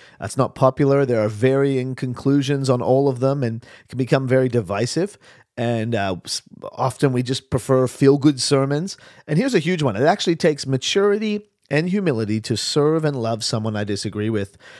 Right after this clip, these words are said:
So we'd rather just not talk about our disagreements, you know, uh, just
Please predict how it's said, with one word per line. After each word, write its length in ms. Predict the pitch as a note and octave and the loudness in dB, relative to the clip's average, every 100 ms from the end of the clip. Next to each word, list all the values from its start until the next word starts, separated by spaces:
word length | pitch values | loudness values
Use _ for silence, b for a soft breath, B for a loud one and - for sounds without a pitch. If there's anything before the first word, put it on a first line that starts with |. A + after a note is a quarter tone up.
| B B | B B
So 380 | - C3 B2+ | 2 4 4
we'd 260 | A#2 C#3 C3 | 2 0 2
rather 240 | C3+ C#3+ | 2 2
just 160 | C#3+ C#3+ | 0 -2
not 240 | C#3 D#3+ | -2 -2
talk 200 | - E3+ | 0 0
about 220 | G3+ C#3+ A#2 | 4 2 2
our 100 | G2+ | -2
disagreements, 680 | G#2 A2+ F#2+ F#2+ F2 - - | -2 -4 -4 -6 -8 -10 -8
you 60 | |
know, 240 | F2 G2+ C3+ | -6 -4 -4
uh, 160 | F#2+ | -6
just 240 | B2 A2+ | -6 -8